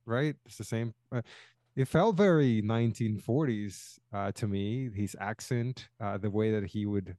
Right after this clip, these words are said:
talk, and his mannerism and everything just felt very of that time, which I wasn't expecting from him. I find him to be very one note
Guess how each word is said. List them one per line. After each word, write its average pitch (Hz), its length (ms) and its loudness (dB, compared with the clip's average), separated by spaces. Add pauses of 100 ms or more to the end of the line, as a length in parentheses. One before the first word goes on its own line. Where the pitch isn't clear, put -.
(120)
talk, 110 500 -4
and 107 220 -4
his 101 420 -4
mannerism 117 640 -2
and 117 80 -4
everything 127 400 -8
just 113 220 -8
felt 101 340 -6
very 101 540 2
of 95 240 -2
that 101 180 0
time, 139 460 0 (480)
which 131 180 2
I 135 40 4
wasn't 117 300 2
expecting 110 460 -6
from 107 200 -6
him. 107 340 -4
I 113 160 -2
find 135 280 0
him 143 100 0
to 131 100 0
be 123 160 0
very 113 240 2
one 101 320 -4
note 107 340 -6